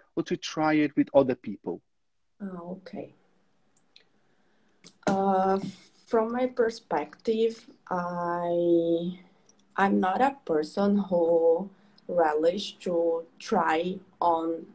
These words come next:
Speaker 2: the things that I buy, but when I have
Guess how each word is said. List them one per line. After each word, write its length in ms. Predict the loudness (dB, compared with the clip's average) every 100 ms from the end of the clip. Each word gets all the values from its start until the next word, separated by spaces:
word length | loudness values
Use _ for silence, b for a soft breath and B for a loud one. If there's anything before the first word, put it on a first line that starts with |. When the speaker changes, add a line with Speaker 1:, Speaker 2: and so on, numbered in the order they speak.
| -20
Speaker 2:
the 400 | -4 0 0 -2 -4
things 300 | -6 -4 -4
that 220 | -2 -2 0
I 160 | -4
buy, 480 | -2 -4 -4 -6 -6 -8 _ _ _ _ _
but 800 | -2 2 4 2 2 0 -2 -4
when 480 | -4 2 2 2 0
I 300 | 0 2 0
have 380 | 2 2 2